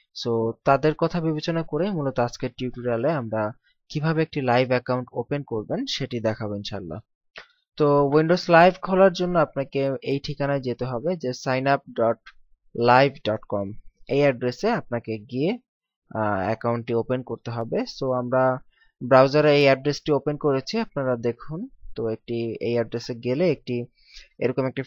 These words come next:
ফর্ম আসবে আপনাদের সামনে, ফর্মটি যথাযথভাবে ফিল আপ করতে হবে। তো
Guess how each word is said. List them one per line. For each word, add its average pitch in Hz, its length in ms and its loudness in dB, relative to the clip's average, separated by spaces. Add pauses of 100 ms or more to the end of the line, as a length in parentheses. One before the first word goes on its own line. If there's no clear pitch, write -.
ফর্ম 147 320 4
আসবে 135 180 0
আপনাদের 131 400 -2
সামনে, 127 240 -4 (160)
ফর্মটি 139 360 -2 (160)
যথাযথভাবে 131 680 -2 (100)
ফিল 143 200 -2
আপ - 140 -10
করতে - 260 -10
হবে। 98 200 -8 (640)
তো 147 60 -2